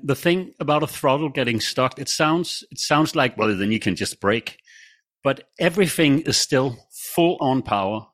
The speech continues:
and you have no control at all. And while you're always going on the limit, a throttle stuck thirty percent must be almost impossible in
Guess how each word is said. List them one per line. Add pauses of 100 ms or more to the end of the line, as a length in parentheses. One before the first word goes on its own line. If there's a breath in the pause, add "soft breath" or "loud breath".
(120)
and
you
have
no
control
at
all.
And
while
you're
always
going
on
the
limit, (380 loud breath)
a
throttle
stuck
thirty
percent (220)
must
be
almost
impossible
in